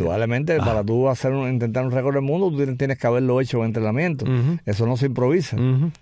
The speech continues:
Speaker 1: ¿Entiendes? Yo siempre que fui a hacer un récord del mundo en entrenamiento, a lo mejor nada más que dos o tres días antes, antes de hacer el récord, ya lo había logrado.
Speaker 2: Ajá.
Speaker 1: Pero sin la presión de los jueces, la televisión,
Speaker 2: Claro,
Speaker 1: eh,
Speaker 2: claro.
Speaker 1: o sea, son muchas cosas,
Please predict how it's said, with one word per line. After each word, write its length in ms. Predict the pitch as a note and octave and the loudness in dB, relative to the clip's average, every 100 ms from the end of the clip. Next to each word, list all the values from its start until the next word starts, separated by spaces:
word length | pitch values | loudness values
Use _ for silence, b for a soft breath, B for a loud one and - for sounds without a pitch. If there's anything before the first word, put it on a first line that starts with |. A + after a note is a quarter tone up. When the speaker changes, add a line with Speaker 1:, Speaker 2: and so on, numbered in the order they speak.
| _ | _
Speaker 1:
¿Entiendes? 380 | B2+ A2+ C#3 A#2+ | -8 -4 -2 0
Yo 100 | A2+ | 0
siempre 420 | A2+ D3 D#3 D#3 | 0 0 0 0
que 100 | C#3 C3 | 0 0
fui 100 | D3 | 0
a 20 | |
hacer 140 | C3+ | 0
un 80 | C#3+ | 0
récord 200 | D3 D3 | 0 0
del 100 | C#3+ | 0
mundo 300 | C#3+ F3 F#3 | 0 0 0
en 120 | D3 | 0
entrenamiento, 640 | C3 A#2+ A#2 A#2 B2+ F3 D#3 | 0 0 0 0 0 0 0
a 40 | |
lo 80 | A2 | 2
mejor 180 | G#2+ C#3 | 2 0
nada 160 | C#3+ | 0
más 120 | C#3+ D3 | 0 2
que 60 | |
dos 200 | C#3+ C#3+ | 2 2
o 20 | |
tres 140 | C#3 C3+ | 2 0
días 160 | C#3 C3+ | 2 0
antes, 260 | C3 C#3 b b b b - | -2 -6 b b b b -6
antes 240 | G2 G#2 | -4 0
de 60 | G#2 | 0
hacer 180 | G#2 C#3 | 0 0
el 120 | C3+ | 2
récord, 260 | E3+ D3+ B2 | 0 0 2
ya 140 | A#2+ | 2
lo 80 | B2 | 2
había 220 | A#2+ B2+ | 2 2
logrado. 480 | A2+ G#2 B2 A2+ F#2 | 2 2 2 2 0
Speaker 2:
Ajá. 580 | A#2 A#2 A2+ G#2+ D#3+ - _ _ | 0 2 4 2 0 -2 _ _
Speaker 1:
Pero 240 | - A2 A2 | -4 -2 0
sin 260 | - A#2+ | 0 2
la 140 | A#2 A2+ | 2 2
presión 520 | A2 F#2+ A2+ B2 D3 | 0 -2 0 0 0
de 120 | C3+ | 0
los 120 | A2+ | 0
jueces, 480 | G#2 A2+ A#2+ A2 A#2 | 0 2 0 0 0
la 140 | A2 | 0
televisión, 920 | G2+ A2 G#2 G2 A#2 A#2+ A#2+ A#2+ A#2 A2+ | 0 0 0 0 0 0 2 0 -2 -2
Speaker 2:
Claro, 60 | G#2+ | -2
Speaker 1:
eh, 60 | G2+ | -4
Speaker 2:
claro. 160 | B B B2+ - | B B -8 -6
Speaker 1:
o 40 | |
sea, 140 | G2 A#2 | -2 -2
son 160 | A#2+ | 0
muchas 260 | C3+ E3 E3+ | 0 0 -2
cosas, 380 | - F3 B2 | 0 -2 -2